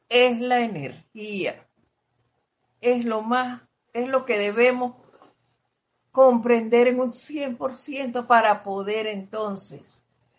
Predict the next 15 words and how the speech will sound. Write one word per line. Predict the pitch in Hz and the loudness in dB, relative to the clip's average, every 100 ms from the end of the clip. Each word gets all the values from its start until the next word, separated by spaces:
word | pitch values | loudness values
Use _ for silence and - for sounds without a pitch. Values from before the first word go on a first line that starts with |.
| _ _ | _ _
iniciar | 269 277 247 214 196 226 214 196 | -4 0 0 0 -4 0 0 0
ese | 196 202 | -4 -8
proceso | 196 160 143 - 151 160 - 120 - _ _ _ _ - | -10 -12 -14 -10 -8 -8 -10 -18 -20 _ _ _ _ -16
de | 165 | -14
transmutación. | 160 190 180 165 170 170 156 131 - 127 120 117 _ _ _ _ _ _ _ _ _ _ _ _ _ _ _ _ - | -12 -4 -2 -2 -6 -12 -14 -18 -16 -16 -16 -18 _ _ _ _ _ _ _ _ _ _ _ _ _ _ _ _ -8
Es | 214 214 | -4 -4
la | 202 196 | -2 -2
energía, | 185 143 151 147 | -2 -6 -6 -6
que | - | -4
me | 175 185 | -2 2
la | 180 180 | 2 4
trae | 226 247 269 - | 4 4 2 2
esa | 262 262 269 262 | 2 2 -2 -6
persona, | 240 - 240 240 - _ _ _ | -10 -6 -4 -4 -8 _ _ _
sí, | - - 156 156 - | -20 -10 -8 -8 -12